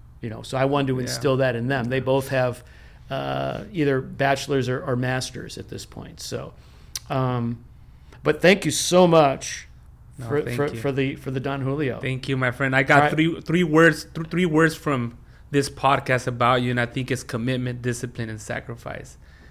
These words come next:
Speaker 1: Yes.
Speaker 2: And, and, and there you go, guys. The American dream is still alive. You could definitely make it happen. This is a beautiful country to be at. And just surround yourself with, uh, the right mentors, the right team, the people that inspire you, like Rob Stein-, uh, Bob Steinberger,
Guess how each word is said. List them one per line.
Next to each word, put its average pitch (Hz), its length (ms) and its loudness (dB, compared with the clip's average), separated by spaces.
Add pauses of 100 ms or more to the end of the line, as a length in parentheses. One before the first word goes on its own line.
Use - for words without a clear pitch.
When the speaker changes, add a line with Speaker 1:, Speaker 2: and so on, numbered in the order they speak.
(220)
Speaker 1:
Yes. 117 180 -6
Speaker 2:
And, 120 320 -4
and, 120 320 -6
and 123 180 -4
there 135 120 2
you 139 100 4
go, 135 220 2
guys. 131 240 4
The 135 100 0
American 131 540 2
dream 131 260 0
is 117 60 -4
still 131 260 -2
alive. 123 500 4 (280)
You 127 80 -6
could 120 240 -4
definitely 135 420 2
make 127 280 -2
it 113 80 -2
happen. 120 400 -2
This 127 160 -6
is 127 60 -6
a 120 60 0
beautiful 131 460 -2
country 123 300 -6
to 123 140 -8
be 117 220 -2
at. 123 200 -4 (380)
And 135 160 -2
just 160 200 0
surround 185 240 6
yourself 175 380 2
with, 151 280 2
uh, 127 300 4 (480)
the 135 100 2
right 151 240 6
mentors, 151 500 2
the 135 80 0
right 143 300 4
team, 147 360 0
the 135 80 0
people 160 280 -4
that 143 140 4
inspire 127 460 2
you, 131 160 0
like 120 220 0
Rob 131 220 2
Stein-, 127 340 -2
uh, 127 160 2
Bob 135 220 2
Steinberger, 131 640 2